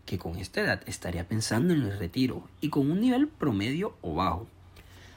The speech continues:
Aunque se sigue manteniendo con un nivel alto, LeBron esta temporada está teniendo promedios de veinticuatro coma nueve puntos por partido, siendo el más bajo desde su año rookie. Por lo que muchos comienzan a preguntarse, ¿ese es el declive del King?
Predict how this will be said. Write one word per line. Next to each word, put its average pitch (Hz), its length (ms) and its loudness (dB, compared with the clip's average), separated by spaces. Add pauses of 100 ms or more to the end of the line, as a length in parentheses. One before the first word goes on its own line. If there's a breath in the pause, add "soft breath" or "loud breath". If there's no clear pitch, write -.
(220 loud breath)
Aunque 180 280 4
se 165 140 -2
sigue 294 260 4
manteniendo 170 560 4
con 120 160 2
un 110 120 2
nivel 131 380 2
alto, 95 480 2
LeBron 95 380 0
esta 131 200 -4
temporada 127 360 -2
está 113 320 -4 (200)
teniendo 117 360 -2
promedios 113 420 -2
de 139 100 0
veinticuatro 98 600 -2
coma 113 240 -4
nueve 90 260 -2
puntos 117 360 -2
por 135 180 -2
partido, - 500 -2
siendo 208 460 0
el 120 140 2
más 113 600 2
bajo 127 260 2
desde 95 260 -2
su 92 200 -2
año 113 260 2
rookie. 92 440 -2 (420 loud breath)
Por 226 120 4
lo 294 100 8
que 302 80 2
muchos 180 340 2
comienzan 180 320 0
a 190 80 0
preguntarse, 123 720 -2
¿ese 92 240 -4
es 147 140 0
el 202 120 -2
declive 127 440 0
del 113 180 -4
King? 226 200 -2